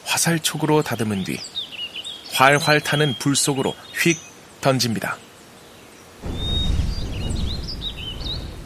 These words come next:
잠시 후 벌겋게 달아오른 화살촉을 조심스레 꺼내 식힌 다음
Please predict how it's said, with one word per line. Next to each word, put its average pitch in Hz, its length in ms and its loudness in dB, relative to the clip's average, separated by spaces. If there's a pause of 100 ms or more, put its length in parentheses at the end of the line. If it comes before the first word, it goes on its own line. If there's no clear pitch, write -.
(580)
잠시 135 400 4
후 113 140 2 (460)
벌겋게 131 580 6
달아오른 131 560 2
화살촉을 - 760 0 (280)
조심스레 120 840 2
꺼내 123 300 2
식힌 - 440 0
다음 104 240 0